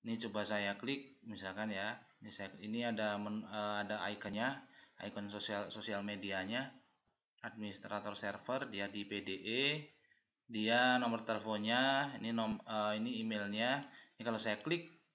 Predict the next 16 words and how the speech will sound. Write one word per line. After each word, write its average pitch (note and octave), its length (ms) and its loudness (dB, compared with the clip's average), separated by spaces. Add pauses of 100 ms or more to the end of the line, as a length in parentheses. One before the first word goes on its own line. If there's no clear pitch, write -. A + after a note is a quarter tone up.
(120)
nah, F#2+ 560 0 (160)
saya F#2+ 160 -12
klik G#2+ 240 -6
maka A2 240 -2
akan A2+ 160 0
muncul G#2+ 320 -2
seperti G#2 320 -12
ini. A2 320 -2 (2250)
Ini G#2 160 -4
ada, G2 480 0 (800)
eh, G2+ 160 4
webnya, A#2 640 0 (400)
langsung A2 400 -2
bisa G#2 240 0
link A2 400 2
ya. F#2 320 0